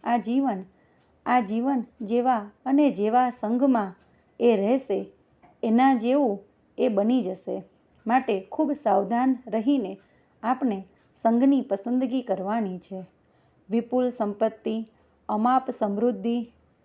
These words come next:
બેમર્યાદા સત્તા અને અગણિત શક્તિઓ, આમાંનું કાંઈ પણ જો આપણા પાસે છે તો આપણે એટલું જ યાદ રાખવાનું છે કે એ આપણને મદ કરવા નથી મળ્યું,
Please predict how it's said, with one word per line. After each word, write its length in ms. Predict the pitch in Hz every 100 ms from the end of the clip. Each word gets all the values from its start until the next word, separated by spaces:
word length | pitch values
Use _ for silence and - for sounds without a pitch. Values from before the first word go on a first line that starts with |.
| _ -
બેમર્યાદા 800 | 208 240 247 247 240 247 214 240
સત્તા 540 | 233 202 - 220 226 - _ _ _
અને 240 | - 269 254
અગણિત 500 | - 214 254 302 302
શક્તિઓ, 720 | - 208 - 269 233 190 190 _ _ _ _ -
આમાંનું 520 | 208 240 277 240 196 - _
કાંઈ 240 | 226 262
પણ 280 | 269 208 190 - _
જો 140 | 202 262
આપણા 400 | 254 196 233 247
પાસે 380 | 247 240 247 254
છે 380 | 254 277 208 - _ _ _
તો 60 | 220
આપણે 520 | 202 226 254 269 208 -
એટલું 380 | 220 - 294 302
જ 40 | -
યાદ 300 | 208 233 220
રાખવાનું 640 | 220 208 208 226 262 226
છે 240 | 196 196 190 _ _ _ _ -
કે 100 | 262
એ 220 | - 285
આપણને 640 | 202 190 - 277 262 196 196 _ _ _ _ _ _ 220
મદ 240 | 240 240
કરવા 440 | 262 240 233 262
નથી 340 | 262 233 240 285
મળ્યું, 440 | 233 190 190 180